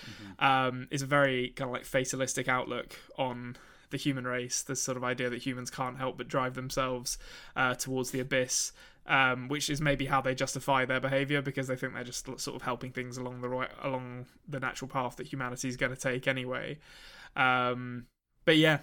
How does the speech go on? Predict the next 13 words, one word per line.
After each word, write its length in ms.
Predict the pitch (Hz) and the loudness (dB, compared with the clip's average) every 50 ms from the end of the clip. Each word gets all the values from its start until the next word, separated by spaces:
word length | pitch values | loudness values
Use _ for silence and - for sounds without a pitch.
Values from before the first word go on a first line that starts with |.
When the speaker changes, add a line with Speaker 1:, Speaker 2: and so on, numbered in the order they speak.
| - - | 0 0
Speaker 2:
it, 160 | 165 156 151 | 0 0 2
it's, 420 | 143 156 143 160 - - - - - | 0 -2 -4 -2 0 0 0 0 0
it's, 360 | - 156 151 - - - - 165 | 0 -2 0 2 2 2 4 4
um, 440 | 143 143 139 139 135 135 131 131 - _ _ - _ _ _ _ _ _ | 4 4 4 2 2 -2 -6 -8 -10 _ _ -20 _ _ _ _ _ _
it, 100 | - 156 147 120 | 0 2 2 2
it's, 140 | 156 151 - - | 0 0 0 0
it's 160 | - 151 - - | 0 0 -2 0
a 60 | 147 | 2
really 300 | 151 151 143 139 - 147 | 2 4 4 2 0 0
i-, 80 | 143 - 160 143 - | -4 -4 -6 -6 -4
interesting 420 | 151 147 - 151 139 - 151 131 | -4 -2 0 0 0 0 0 -2
intro, 380 | 135 135 131 - 143 135 131 131 | -2 -2 -2 2 2 4 4 4
this. 480 | 135 131 131 131 - - - - - | 4 2 2 2 0 0 -2 -2 -4